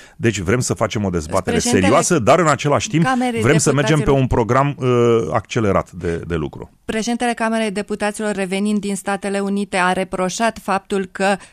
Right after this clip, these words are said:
Speaker 2: nu sunt doi la sută din pib pe, alocați pentru apărare în
Speaker 1: Nu,
Speaker 2: prima
Speaker 1: vor fi,
Speaker 2: variantă.
Speaker 1: vor fi.
Speaker 2: Vor fi.
Speaker 1: Vor fi.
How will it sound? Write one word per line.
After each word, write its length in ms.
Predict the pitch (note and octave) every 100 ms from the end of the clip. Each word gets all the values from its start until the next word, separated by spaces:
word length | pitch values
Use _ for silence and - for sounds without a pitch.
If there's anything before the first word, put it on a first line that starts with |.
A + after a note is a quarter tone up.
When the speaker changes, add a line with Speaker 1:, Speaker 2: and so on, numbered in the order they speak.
| -
Speaker 2:
nu 280 | G3+ A3 A#3+
sunt 320 | - G#3 F#3+
doi 240 | F3 G3+
la 140 | G3+ F#3
sută 420 | - G#3+ - F#3+
din 200 | F3 F3+
pib 240 | G#3 G3+ -
pe, 160 | F#3+ -
alocați 540 | F3+ F3+ F3+ F#3+ -
pentru 300 | - G3 G3+
apărare 580 | F#3 F3+ F3+ F#3 F#3 F3+
în 160 | - C4+
Speaker 1:
Nu, 60 | B3
Speaker 2:
prima 360 | - D4+ C4
Speaker 1:
vor 120 | D#3
fi, 60 | F3
Speaker 2:
variantă. 320 | F3+ F#3 E3+
Speaker 1:
vor 140 | E3+ C#3+
fi. 220 | D3+ E3+
Speaker 2:
Vor 200 | A3+ A3+
fi. 300 | A3 G#3+ C#3+
Speaker 1:
Vor 200 | C3+ C3+
fi. 400 | C3 - E3 D3